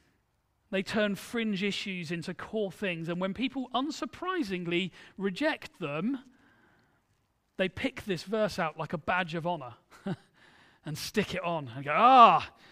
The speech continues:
yeah, no, it's because of Christ. I'm being rejected because of Christ, because I shared." <laughs> And you just wanna say to them, "No, it's not. It's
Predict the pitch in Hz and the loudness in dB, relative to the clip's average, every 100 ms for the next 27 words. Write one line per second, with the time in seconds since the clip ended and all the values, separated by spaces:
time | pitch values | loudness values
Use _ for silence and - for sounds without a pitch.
0 | - - - 165 240 277 233 285 - - | -20 -20 -2 4 6 6 6 4 2 -4
1 | 220 254 254 - - 277 262 - - - | -2 0 -2 -2 2 4 2 -2 -8 -10
2 | - - - - - - 190 190 262 262 | -14 -18 -20 -20 -20 -12 -6 2 2 2
3 | 214 294 254 - 277 220 - 254 247 214 | 2 4 2 2 -2 -4 -6 -4 -4 -6
4 | - 220 190 185 - - - - - _ | -2 2 4 4 -2 -12 -14 -16 -18 _
5 | _ _ _ _ _ 151 180 196 233 240 | _ _ _ _ _ -10 -2 6 8 10
6 | 233 233 - 233 208 196 175 175 175 - | 10 6 4 6 8 8 8 6 2 -2
7 | - - _ _ _ _ - 226 - 240 | -14 -20 _ _ _ _ -4 0 2 0
8 | 240 - - - - - - - - - | -2 -20 -20 -20 -8 -6 -6 -12 -20 -20
9 | - 226 220 214 226 254 233 233 226 226 | -10 -2 -2 0 -2 -2 0 2 0 0
10 | 247 262 359 320 180 190 240 - 339 359 | -2 2 4 4 2 -2 -6 -14 -6 0
11 | 403 - - - _ - 262 | 2 2 0 -16 _ -16 -16